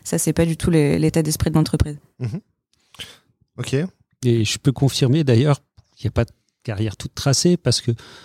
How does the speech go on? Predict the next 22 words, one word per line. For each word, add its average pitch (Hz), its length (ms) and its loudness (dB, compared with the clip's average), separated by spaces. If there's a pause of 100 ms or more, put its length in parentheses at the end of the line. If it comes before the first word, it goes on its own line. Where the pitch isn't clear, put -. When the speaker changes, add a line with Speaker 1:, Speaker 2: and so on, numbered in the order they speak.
(220)
Speaker 3:
je - 80 -8
suis - 260 0
allé 123 240 4
tester, 135 600 2
euh, 110 340 2
le 117 140 2
fonctionnel 135 600 -2 (120)
et 127 100 2
le 120 80 2
management 117 600 2
et 131 100 -6
je 110 100 0
suis - 120 -4
retourné 113 380 2
du 107 140 -2
côté - 240 2
du 101 120 0
code. - 260 -2 (300)
<laughs> - 1800 -4
Speaker 2:
C'est, 127 260 2
donc, 123 200 2
ouais. 135 220 4